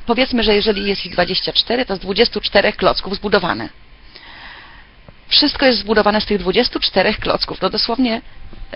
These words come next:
y, tylko nie wiem dokładnie, ile ich jest w tym momencie. Muszę, właśnie byłam na te, y, sprawdzają-, sprawdzić to. Y, z tym, że inaczej są one uformowane. To znaczy, jakbyście każdemu dziecku dali dwadzieścia cztery klocki,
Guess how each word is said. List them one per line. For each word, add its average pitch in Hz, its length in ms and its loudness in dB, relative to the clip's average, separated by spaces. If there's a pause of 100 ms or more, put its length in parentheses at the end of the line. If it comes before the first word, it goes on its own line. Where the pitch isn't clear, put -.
y, 202 340 0
tylko 240 160 0
nie 254 100 6
wiem 262 80 4
dokładnie, 226 420 4
ile 185 160 0
ich 190 100 -4
jest - 180 -4
w - 60 -14
tym 185 100 -10
momencie. 175 360 -4
Muszę, 240 420 0
właśnie 247 240 2
byłam 226 160 2
na 220 100 -2
te, 208 260 -2 (260)
y, - 40 -6
sprawdzają-, 180 640 2
sprawdzić - 500 -2
to. - 120 -10
Y, - 40 -12 (2000)
z - 160 -6
tym, 269 180 4
że 233 200 2 (640)
inaczej 254 520 4
są 269 220 4
one 269 220 4
uformowane. 254 800 0
To - 120 -10
znaczy, 214 480 -2 (400)
jakbyście 220 380 2
każdemu 294 380 4
dziecku 247 360 0
dali 220 220 4
dwadzieścia 208 420 2
cztery 196 240 -6
klocki, 254 460 0